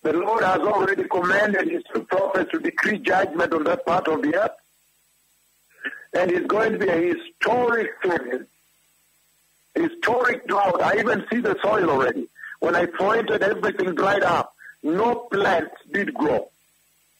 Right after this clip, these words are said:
No plants stood. And the soil became this kind of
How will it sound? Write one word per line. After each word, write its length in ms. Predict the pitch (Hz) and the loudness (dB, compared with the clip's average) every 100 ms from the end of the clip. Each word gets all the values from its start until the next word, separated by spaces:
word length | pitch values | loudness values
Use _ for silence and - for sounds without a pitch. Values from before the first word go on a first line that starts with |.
| _ _ _ _ | _ _ _ _
No 420 | 139 233 277 - - | -2 0 0 -2 -4
plants 460 | 208 214 220 220 - - | 0 2 2 0 -6 -4
stood. 360 | 214 190 - - _ _ _ _ _ _ _ _ _ _ _ _ - | 0 0 -2 -6 _ _ _ _ _ _ _ _ _ _ _ _ -6
And 160 | - 165 | -4 -2
the 140 | 180 - - | -2 -2 -2
soil 300 | 226 233 196 | 0 0 0
became 480 | 190 - 214 196 | -4 -2 -2 0
this 220 | 160 202 - | -2 -4 -2
kind 340 | 196 202 185 | 0 2 2
of 200 | 180 | 0